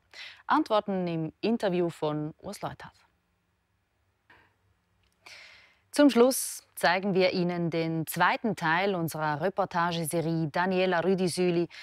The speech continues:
und die Straßenkinder von Ghana. Gemäß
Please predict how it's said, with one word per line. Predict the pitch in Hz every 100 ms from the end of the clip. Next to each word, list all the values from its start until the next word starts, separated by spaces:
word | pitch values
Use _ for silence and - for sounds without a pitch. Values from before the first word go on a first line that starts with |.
| - - -
und | 175 175 165 -
die | 170
Straßenkinder | - - 180 208 - 175 170 165 156 156 151
von | - 175 170
Ghana. | 185 190 151 - _ _ _ - - - - -
Gemäß | 214 214 214 -